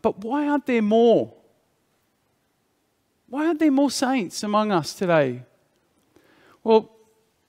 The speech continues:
there's one key attitude that, that I wanted to just mention briefly today. This attitude seems to be a real stumbling block on, on our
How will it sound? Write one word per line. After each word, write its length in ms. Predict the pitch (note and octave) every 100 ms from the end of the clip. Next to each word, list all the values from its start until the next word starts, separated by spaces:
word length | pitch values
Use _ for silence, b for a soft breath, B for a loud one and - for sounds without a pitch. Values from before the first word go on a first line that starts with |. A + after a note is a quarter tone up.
| _ _
there's 220 | G#3 G3
one 280 | B3+ D4 C#4+
key 340 | - C#4 A#3
attitude 640 | G#3+ A3 - - F#3+ F#3
that, 300 | F#3+ F#3+ - F#3
that 120 | F#3+
I 100 | F#3+
wanted 460 | F#3+ A3 A3 G3 -
to 300 | G3 F3+ F3
just 400 | F#3 - - -
mention 600 | F#3+ G3 G3 - G3 D#3+
briefly 520 | F3 F3+ F3 F3+ E3
today. 600 | - E3+ D#3+ D#3+ D3+ D3 b b b b b b _
This 500 | - - - C4 -
attitude 680 | A#3+ B3+ B3 - G#3 G3 E3+
seems 560 | - - G#3+ G#3 -
to 80 | -
be 180 | E3+ F#3+
a 60 | F3+
real 560 | E3+ F#3 G#3+ A3 A3
stumbling 640 | G#3 - G3+ F3+ E3 E3+ D3+
block 300 | C#3+ C#3+ D#3+
on, 140 | D3+
on 280 | D3+ D3 D#3
our 300 | D3+ C#3+